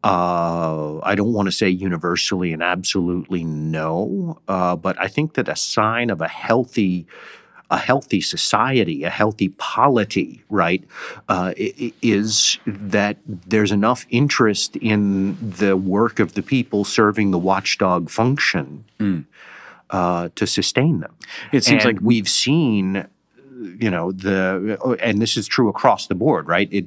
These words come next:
Speaker 1: it, it's something that's happening all throughout our society, that local newspapers, and I'm not talking about Catholic newspapers here only, or even particularly, uh, lo-, local media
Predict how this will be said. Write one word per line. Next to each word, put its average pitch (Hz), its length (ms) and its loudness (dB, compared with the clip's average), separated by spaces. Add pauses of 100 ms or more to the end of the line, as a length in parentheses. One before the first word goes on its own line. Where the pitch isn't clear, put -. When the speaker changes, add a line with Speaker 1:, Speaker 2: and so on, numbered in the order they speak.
Speaker 1:
it, 104 300 -2
it's - 120 -4
something 104 260 0
that's 92 120 -2
happening 98 400 0
all 101 160 4
throughout 95 400 0
our 82 80 0
society, 98 720 0
that 107 160 -8
local 110 360 4
newspapers, 98 760 0
and 87 80 -2
I'm 98 80 0
not 92 160 0
talking 101 280 2
about 95 220 0
Catholic 143 400 -4
newspapers 82 600 -4
here 87 200 0
only, 98 360 2
or 92 180 0
even 92 280 0
particularly, 87 760 -4 (1400)
uh, 90 500 -2
lo-, 104 280 2
local 107 320 2
media 113 580 -4